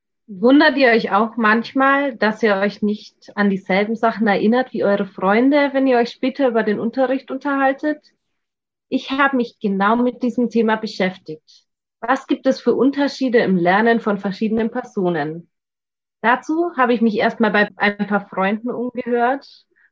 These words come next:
und viele von ihnen haben mir gesagt, ihnen wurde in der Schule beigebracht, dass es verschiedene Kategorien gibt, in die man sich einordnen kann.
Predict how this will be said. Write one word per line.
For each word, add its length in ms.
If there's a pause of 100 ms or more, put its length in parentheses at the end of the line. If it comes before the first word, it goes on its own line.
(120)
und 160
viele 280
von 220
ihnen 380
haben 240
mir 140
gesagt, 500
ihnen 260
wurde 200
in 120
der 140
Schule 380
beigebracht, 760 (460)
dass 160
es 140
verschiedene 500
Kategorien 840
gibt, 220
in 140 (100)
die 80
man 220
sich 220 (100)
einordnen 560 (100)
kann. 300